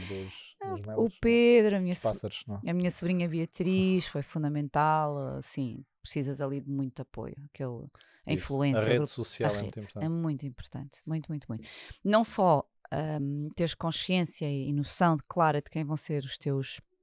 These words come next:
Speaker 2: os teus incentivadores e os teus motivadores, não é? E a consciência daqueles que são os sabotadores, porque isso é muito importante também. E essa consciência eu, eu tinha hoje,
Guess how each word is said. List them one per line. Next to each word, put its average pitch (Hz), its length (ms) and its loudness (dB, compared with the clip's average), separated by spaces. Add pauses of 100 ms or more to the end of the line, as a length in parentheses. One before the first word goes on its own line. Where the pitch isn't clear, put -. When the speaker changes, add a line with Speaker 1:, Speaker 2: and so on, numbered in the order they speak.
(1080)
Speaker 2:
os 175 100 -4
teus 165 200 2
incentivadores 160 880 0
e - 20 -4
os - 80 -6
teus 151 180 -4
motivadores, 151 880 -4
não 175 80 -8
é? 226 40 -8 (840)
E 175 320 2
a 185 60 6
consciência 202 600 -2
daqueles 214 340 -2
que - 60 -8
são 214 120 -2
os 202 100 -6
sabotadores, 208 520 -2
porque - 140 -18
isso - 100 -10
é 143 40 0
muito 143 180 -4
importante - 420 -6
também. 175 320 -6 (640)
E 147 160 0
essa 208 220 -2
consciência 214 600 -6
eu, - 40 -12 (400)
eu 226 80 -12 (380)
tinha 254 460 4
hoje, 185 600 0